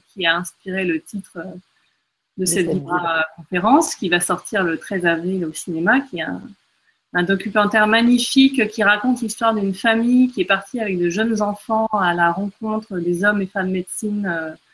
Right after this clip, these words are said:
Speaker 1: du monde entier. Pour,
Speaker 2: D'accord.
Speaker 1: euh, transmettre, euh, leur message, leur sagesse, euh, et ce qu'on a vraiment besoin d'entendre aujourd'hui, euh,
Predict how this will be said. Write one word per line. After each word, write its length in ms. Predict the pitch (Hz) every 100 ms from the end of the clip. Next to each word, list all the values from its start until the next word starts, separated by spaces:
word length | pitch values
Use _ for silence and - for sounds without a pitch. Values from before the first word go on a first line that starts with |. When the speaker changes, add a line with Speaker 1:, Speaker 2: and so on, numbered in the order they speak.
| _ _
Speaker 1:
du 120 | 180
monde 220 | 185 220 214
entier. 500 | 196 - 214 247 - _ _ _ _
Pour, 100 | 156
Speaker 2:
D'accord. 280 | 196 156 175
Speaker 1:
euh, 40 | 247 - _ _ _ -
transmettre, 640 | 226 - 220 214 214 -
euh, 540 | 175 175 170 165 165 160
leur 180 | 185 196
message, 760 | 214 202 - 190 196 196 202
leur 240 | 175 170 -
sagesse, 800 | - 185 185 190 196 202 190 -
euh, 240 | 185 185 185 - _ _ _ _ _ _
et 60 | 185
ce 80 | -
qu'on 160 | 185
a 120 | 185 175
vraiment 460 | 170 208 220 220
besoin 420 | 196 190 180 196
d'entendre 480 | 185 185 180 190 180
aujourd'hui, 760 | 175 180 170 160 202 240 247
euh, 100 | 208